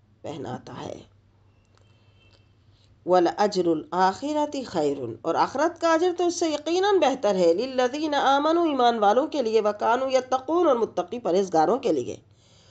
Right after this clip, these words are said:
"व जाअ इख्वतु यूसुफा", और आए यूसुफ के भाई, "फ़दख़लू अलैहि", वो उनकी खिदमत में हाजिर हुए, "फ़अरफ़हुम", आपने उनको पहचान लिया, "व हुम लहू मुनकिरून", और वो आपको नहीं पहचान सके। अब बादशाह मुस-,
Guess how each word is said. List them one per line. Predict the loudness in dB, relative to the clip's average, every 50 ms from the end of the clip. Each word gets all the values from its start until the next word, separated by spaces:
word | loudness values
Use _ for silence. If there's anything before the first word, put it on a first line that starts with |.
| _ _ _ 0
"व | 0 0 2
जाअ | 4 4 6 6 6 6 6 4 2
इख्वतु | 2 -2 -2 -4 -4 -4 -4 -4 -6
यूसुफा", | -6 -6 -6 -4 -6 -6 -6 -2 0 2 2
और | 2 0 0 2
आए | 2 4 4 4 2
यूसुफ | 0 -2 -4 -4 -6 -8 -10 -4
के | -4 -2 -2
भाई, | 2 2 4 4 2 0
"फ़दख़लू | -2 -4 0 0 0 0 2 0 0 0 2 2 2
अलैहि", | 2 4 4 2 2 0 -4 -4 0
वो | 0 0
उनकी | 0 0 -6 -10
खिदमत | -8 -8 -8 -6 -6 -8 -6 -6
में | -6 -2
हाजिर | -2 -2 -2 -2 -4 -6
हुए, | 0 2 2 2 2
"फ़अरफ़हुम", | 0 -2 0 2 2 4 2 2 0 -2 -4 -2 0 0 0 2 2 0 0 -2 -4 -12 -20 -20 -20 -18 _ 2
आपने | 4 4 4 4 2 2 2
उनको | 2 2 0 -4
पहचान | -2 -2 -4 -4 -2 -2 0 2 2 0
लिया, | 2 2 4 4 4
"व | 4 2 2
हुम | 2 0 0 0 0
लहू | 0 0 2 0 0
मुनकिरून", | 2 2 0 0 0 -2 -2 0 2 2 0 0
और | 2 0 0 0
वो | 2 2 4
आपको | 4 4 2 0 -4 -6 -4
नहीं | -4 -4 -6 -8 -6
पहचान | -6 -8 -8 -6 -4 -4 -4 -4 -6
सके। | -8 -10 -12 -10 -6 -4 -4 -4 -4 -8 -14 _ _ _ _ _ _ _ _ _ _ -20 -20 -20 -20 -20 -20 _ _ _ _ _ _ _ _ _ _ _ _ _ _ _ _ _ _ 2
अब | 2 2 4 4
बादशाह | 4 4 4 2 -2 -4 0 0 0 2
मुस-, | 0 -2 -4 -2